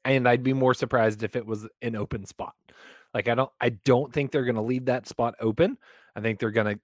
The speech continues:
keep that roster number at fifteen. I think it's probably one of the Rockets guys. I, I don't know if it's Chris. I mean, I think your concerns are valid about culture,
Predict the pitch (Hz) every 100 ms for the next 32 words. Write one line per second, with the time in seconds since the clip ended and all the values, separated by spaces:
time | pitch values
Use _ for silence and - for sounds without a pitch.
0 | _ - 123 113 117 110 - 113 101 101
1 | - 104 101 - 117 104 104 104 87 110
2 | - - 104 104 101 _ _ _ _ _
3 | _ _ _ - 123 139 - 160 147 -
4 | - 139 143 131 - - - _ _ -
5 | 117 123 151 151 156 151 151 156 135 139
6 | - 117 - 98 95 107 110 120 131 139
7 | 131 135 135 - - 131 151 131 113 107
8 | 104 123 123 107 117 107 120 117 110 98
9 | 98 95 127 131 - 117 117 107 - _
10 | _ _ _ _ - 110 - 127 127